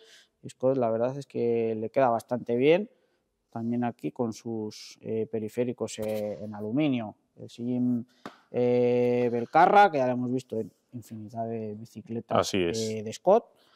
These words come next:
Speaker 1: y puños de Syncros, que son de, así de, de goma, pero vamos,
Speaker 2: Un poco más
Speaker 1: son,
Speaker 2: blanditos, yo
Speaker 1: son,
Speaker 2: creo, ¿eh?
Speaker 1: son, sí, son
Speaker 2: Han
Speaker 1: nuevos.
Speaker 2: ablandado un poquito.
Speaker 1: Les han cambiado el diseño con los anteriores y la verdad es que son, se les
Speaker 2: Tiene
Speaker 1: ve,
Speaker 2: buena
Speaker 1: se les
Speaker 2: pinta.
Speaker 1: ve cómodos.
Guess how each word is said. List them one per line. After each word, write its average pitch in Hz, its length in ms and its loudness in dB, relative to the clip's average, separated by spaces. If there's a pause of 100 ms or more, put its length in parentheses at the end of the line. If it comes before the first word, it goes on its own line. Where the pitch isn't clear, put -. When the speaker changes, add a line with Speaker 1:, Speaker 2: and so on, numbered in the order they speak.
(320)
Speaker 1:
y 135 60 -6
puños 180 340 2
de 131 80 4
Syncros, 135 480 -2
que 127 380 2
son 190 240 0
de, 180 580 10
así 160 300 0
de, 143 380 4
de 131 100 2
goma, 208 520 6
pero 123 340 0
vamos, 151 200 4
Speaker 2:
Un - 60 2
poco 185 140 8
más 151 80 10
Speaker 1:
son, 123 80 8
Speaker 2:
blanditos, 110 440 4
yo 101 80 2
Speaker 1:
son, 101 80 2
Speaker 2:
creo, 117 240 6
¿eh? 131 40 2
Speaker 1:
son, 202 280 -6
sí, 208 320 -2
son 180 300 0
Speaker 2:
Han 202 80 10
Speaker 1:
nuevos. 220 160 12
Speaker 2:
ablandado 135 300 8
un 123 40 0
poquito. 104 440 2 (100)
Speaker 1:
Les 139 140 2
han 185 120 4
cambiado 190 420 10
el 170 120 4
diseño 220 520 4
con 160 160 4
los 139 160 0
anteriores 180 640 6
y 120 280 -4
la 117 160 0
verdad 117 160 2
es 143 80 -8
que 156 100 -14
son, 135 580 0
se - 120 -16
les 123 80 -4
Speaker 2:
Tiene 120 100 4
Speaker 1:
ve, 139 60 8
Speaker 2:
buena 160 120 10
Speaker 1:
se 151 140 4
les 147 120 6
Speaker 2:
pinta. 170 100 6
Speaker 1:
ve 202 80 6
cómodos. 120 640 0